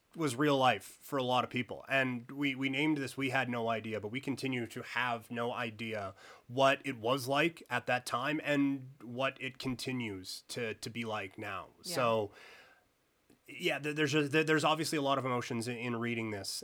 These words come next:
Speaker 1: and we, we have the privilege of being able to, to take a break and, like, okay,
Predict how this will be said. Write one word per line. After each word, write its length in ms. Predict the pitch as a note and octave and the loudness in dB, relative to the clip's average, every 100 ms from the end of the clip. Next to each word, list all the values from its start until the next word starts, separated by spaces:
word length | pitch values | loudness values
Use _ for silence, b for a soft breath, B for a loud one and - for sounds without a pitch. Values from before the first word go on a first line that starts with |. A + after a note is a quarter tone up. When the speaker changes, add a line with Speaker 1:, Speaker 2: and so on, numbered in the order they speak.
| - | 0
Speaker 1:
and 680 | B2 A#2+ A#2 G#2+ G#2 G#2 - - A2+ | 4 4 2 0 -2 -6 -10 -12 -6
we, 200 | A#2 A2+ | -6 -2
we 100 | A#2+ | -2
have 180 | B2 A#2+ | 0 -2
the 60 | A#2+ | 0
privilege 540 | C#3 B2+ B2 A2+ - C3 | 2 2 0 -2 -4 0
of 400 | B2 A#2 G#2+ - - - - _ - | 2 2 -2 -16 -20 -20 -20 _ -4
being 220 | C3+ B2+ | 0 2
able 160 | B2 A#2+ | 2 0
to, 140 | C3 A#2+ | -4 -4
to 100 | A#2+ | 0
take 180 | C3 | 0
a 60 | B2 | 4
break 300 | C3 A2+ - | 4 4 0
and, 80 | A2+ | -6
like, 80 | A2 | 0
okay, 360 | A#2+ B2 G#2 | 4 4 2